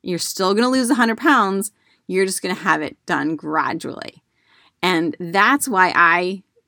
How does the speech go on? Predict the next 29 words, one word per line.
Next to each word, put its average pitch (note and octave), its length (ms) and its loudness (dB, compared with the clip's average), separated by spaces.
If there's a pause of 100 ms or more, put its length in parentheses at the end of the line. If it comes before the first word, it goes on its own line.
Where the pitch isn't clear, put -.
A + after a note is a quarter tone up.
prefer E3+ 580 0
the F3+ 120 -2
debt E3+ 260 -4
snowball D#3+ 400 -2
method, - 400 -8 (340)
mainly B3+ 580 10
because E3+ 640 0
I F3+ 140 2
want F3+ 420 2
my G#3+ 220 -2
clients E3 580 -4
to F3 100 -8
see D#3+ 520 -6
wins, D#3 800 -6
and E3+ 140 -4
I D#3+ 80 -6
want D3+ 280 -2
them F#3+ 120 -2
to F3 100 0
see F#3 260 -4
wins D#3+ 540 -2 (200)
quickly. - 640 -8 (540)
So F3 340 -2
that's F#3 420 4
why E3 540 4
I E3 200 6
prefer E3 380 -2
that. - 260 -4 (800)
Okay. E3+ 260 4